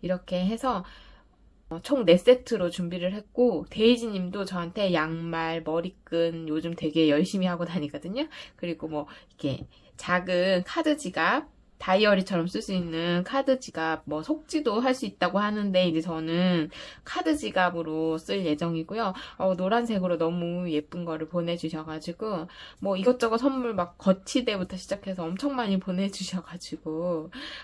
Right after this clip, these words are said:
아, 두 분 다 너무너무 감사드리고, 아, 제가 구매한 것보다 더 큰 선물을 보내주셔서,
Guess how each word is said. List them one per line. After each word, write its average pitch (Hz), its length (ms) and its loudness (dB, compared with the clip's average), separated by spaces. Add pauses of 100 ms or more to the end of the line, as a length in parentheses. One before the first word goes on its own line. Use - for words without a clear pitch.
아, 208 120 -6
두 208 160 -6
분 202 200 -4
다 185 160 6
너무너무 190 440 6
감사드리고, 180 1000 -4
아, 180 220 -16
제가 180 680 2 (260)
구매한 240 420 2
것보다 202 340 0
더 185 180 -4
큰 247 140 0
선물을 220 380 -4
보내주셔서, 175 880 -4